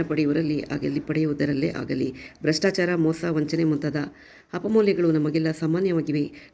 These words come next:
ಶಿಕ್ಷಣಕ್ಕೂ ಜೀವನಕ್ಕೂ ಸಂಬಂಧವಿಲ್ಲದಂತಾಗಿದೆ. ನಮ್ಮ ಶಿಕ್ಷಣ ನಮಗೆ ಬದುಕು ಕೊಟ್ಟಿದೆ ಹೊರತು ಸರಿಯಾಗಿ ಬದುಕನ್ನು ಕಲಿಸಲಿಲ್ಲದಾಗಿದೆ. ಈ ಬದುಕು ಬದುಕೇ ಅಲ್ಲ. ಪ್ರಾಮಾಣಿಕತೆ, ಪ್ರೀತಿ, ದಯೆಗಳಿಂದ ಕೂಡಿದ ಮಾನವೀಯತೆಯ ಬದುಕು ನಿಜವಾದ ಬದುಕು.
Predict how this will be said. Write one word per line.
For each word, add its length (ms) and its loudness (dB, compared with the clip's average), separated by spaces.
ಶಿಕ್ಷಣಕ್ಕೂ 420 2
ಜೀವನಕ್ಕೂ 460 0
ಸಂಬಂಧವಿಲ್ಲದಂತಾಗಿದೆ. 1120 0
ನಮ್ಮ 200 4
ಶಿಕ್ಷಣ 380 0
ನಮಗೆ 260 2
ಬದುಕು 320 -4
ಕೊಟ್ಟಿದೆ 400 2
ಹೊರತು 440 -2
ಸರಿಯಾಗಿ 320 4
ಬದುಕನ್ನು 460 0
ಕಲಿಸಲಿಲ್ಲದಾಗಿದೆ. 1080 -2
ಈ 160 4
ಬದುಕು 480 2
ಬದುಕೇ 560 4
ಅಲ್ಲ. 260 2
ಪ್ರಾಮಾಣಿಕತೆ, 760 0
ಪ್ರೀತಿ, 460 -2
ದಯೆಗಳಿಂದ 440 4
ಕೂಡಿದ 320 -2
ಮಾನವೀಯತೆಯ 640 0
ಬದುಕು 360 -2
ನಿಜವಾದ 440 0
ಬದುಕು. 440 -4